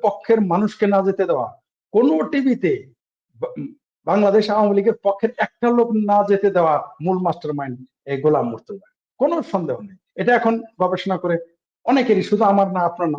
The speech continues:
অনেকেরই তা মনে হচ্ছে। কারণ আপনি কি কল্পনা করতে পারেন আড়াইশো সাংবাদিক কোনো দেশে গ্রেপ্তার থাকে?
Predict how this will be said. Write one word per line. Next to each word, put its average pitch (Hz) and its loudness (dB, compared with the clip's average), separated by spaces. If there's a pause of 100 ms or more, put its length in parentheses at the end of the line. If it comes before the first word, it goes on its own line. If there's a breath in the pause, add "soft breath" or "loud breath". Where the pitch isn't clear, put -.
(100)
অনেকেরই 196 0 (240)
তা 151 0
মনে 160 0
হচ্ছে। 127 -8 (420)
কারণ 185 0 (240)
আপনি 214 -2
কি 220 -4
কল্পনা 233 0
করতে 220 -2
পারেন 151 -4 (280)
আড়াইশো 226 -2
সাংবাদিক 226 -2
কোনো 180 -4
দেশে 170 0
গ্রেপ্তার 190 -2
থাকে? 123 -10